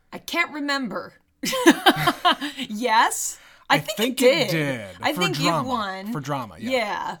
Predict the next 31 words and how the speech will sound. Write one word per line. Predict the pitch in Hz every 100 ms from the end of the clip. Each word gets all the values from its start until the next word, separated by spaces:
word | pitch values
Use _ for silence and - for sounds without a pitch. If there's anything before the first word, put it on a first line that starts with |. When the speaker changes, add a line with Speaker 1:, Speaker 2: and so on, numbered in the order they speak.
| -
Speaker 1:
for | 233
the | 214
drama | 196 208 180
category. | 175 175 190 - - - -
Speaker 2:
Yeah, | 117 104 -
and | 147 143
I |
think, | 139 156 151 -
uh, | 147 139
what | 143
is | 131
it, | 120
West | 113 143 -
Side | 147 131
Story | - 135 139 147
won | 139 143
for | 139 - 139
the | 127
musical | 117 123 135 139 139
slash | - 139 127
comedy? | 143 151 185 214 - _ _ -
Speaker 1:
That | 226
sounds | - 262 233 208
about | 175 180 156
right. | - 117 - -
Speaker 2:
Yeah. | 117 117 76 58 - _ _ _
So, | - - 165 170 170 170 170 _ _ -
as | 190 233
of | 247
this | 208 208
recording, | 196 - - 185 185 202 208